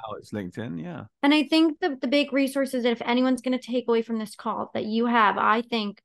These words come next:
Speaker 2: is your LinkedIn page and the, um, the free, um, what should we call them? The free
Speaker 1: From now on, they're conferences. So
Speaker 2: Okay.
Speaker 1: it's called Cottesmore,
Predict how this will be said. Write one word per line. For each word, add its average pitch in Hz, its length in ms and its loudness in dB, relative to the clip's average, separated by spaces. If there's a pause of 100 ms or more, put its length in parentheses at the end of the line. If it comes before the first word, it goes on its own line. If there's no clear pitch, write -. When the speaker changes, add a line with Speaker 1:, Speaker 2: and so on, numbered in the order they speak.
Speaker 2:
is 208 260 -2 (380)
your 240 200 6
LinkedIn 262 460 2
page 233 420 2
and 220 400 -4
the, 220 460 0
um, 202 640 0 (640)
the 233 100 0
free, 294 720 2 (320)
um, 220 400 -2
what 233 120 -8
should 240 80 -8
we 233 80 -4
call 190 240 -4
them? 196 180 -4
The 214 80 -4
free 240 580 2
Speaker 1:
From 165 200 2
now 180 240 6
on, 139 140 4
they're 123 160 2
conferences. 117 680 -6
So 110 220 -2 (260)
Speaker 2:
Okay. 254 160 2
Speaker 1:
it's 196 60 -2
called 156 160 0 (160)
Cottesmore, 190 460 0